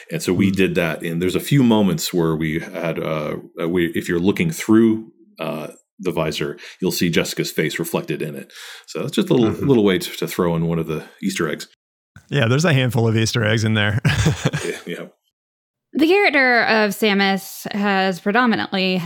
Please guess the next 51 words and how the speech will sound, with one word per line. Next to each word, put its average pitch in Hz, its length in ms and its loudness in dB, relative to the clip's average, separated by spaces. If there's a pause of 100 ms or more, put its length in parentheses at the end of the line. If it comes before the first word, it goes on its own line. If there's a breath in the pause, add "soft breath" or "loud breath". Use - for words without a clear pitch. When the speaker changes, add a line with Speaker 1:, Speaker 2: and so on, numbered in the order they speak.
Speaker 4:
been 180 300 2
a 170 40 2
mute 165 240 -2
character 175 500 -6
throughout 160 240 -6
the 180 60 -10
series. 269 580 0 (280 loud breath)
Um, 220 220 0
so 269 160 4
was 240 220 2
there 320 240 4
ever 294 420 2
a 269 60 0
point 254 320 2
that 196 100 2
you 220 100 2
decided 220 440 2
to 220 120 0
not 202 540 2
give 269 180 0
Samus 269 400 2
a 294 60 0
voice? 311 300 0
I 254 100 4
know 240 100 4
you'd 220 220 4
mentioned, 202 640 2
uh, 202 280 0 (280)
just - 220 -4
a - 40 0
minute 226 240 2
ago 190 520 0 (580)
being 196 200 0
able 185 180 0
to 190 140 0
include 185 420 2
the 190 60 0
dialogue. 180 680 0 (320 loud breath)
Was 190 380 2
that 202 420 2 (140 loud breath)
something 220 340 4
you 202 120 4
wanted 202 180 4
to 202 100 2
do 202 140 2
from 208 140 2
the 196 80 2
beginning? 226 440 2 (240)
Or 214 220 4
did 202 240 4
you 190 460 4